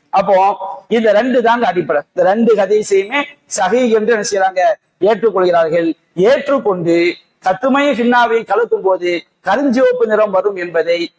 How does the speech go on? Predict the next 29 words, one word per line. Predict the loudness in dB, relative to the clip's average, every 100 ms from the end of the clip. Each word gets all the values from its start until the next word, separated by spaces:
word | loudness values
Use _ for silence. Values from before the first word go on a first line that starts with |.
| _
கருப்பு | -2 -2 -2 0
நிறம் | 0 0
என்று, | -2 -2 -2
கரு-, | -2 -2
கருஞ்சிவப்பு | -2 -2 0 0 0
நிறமும் | 0 -2 0 0
வரும், | 2 0 -4 -8 _
கருப்பு | -4 -2 0 0
நிறமும் | 0 0 0
வரும் | 0 0
என்ன | 0 0 -2
செய்யறாங்க, | 0 0 0 0 -4 -4 _ -2
சொல்றாங்க. | 0 2 0 0
அதனால | -2 0 -2 -2 -4 -6 _ _ -2
கருப்பு | 0 0 0 0
சாயம் | 0 2 0 -2
பூசக்கூடாது | -2 0 -2 -2 -2 0 0 0 -4
என்பது | -4 -4 -2 -4 -8 _
சரியான | -4 -2 0 2 2 0 -2
ஒரு | -2 -2
செய்தி. | -2 0 0 0
அதற்கு | 0 -2 -2
எதிராக | -2 0 0 0
வைக்கப்படக்கூடிய, | -2 -2 -2 -4 -2 -2 0 2 0 _ _
ஆ, | 0 0 0
வாதங்கள் | 0 0 0 0 -2
வந்து | 0 -2
என்ன | -2
கிடையாது, | -2 0 0 0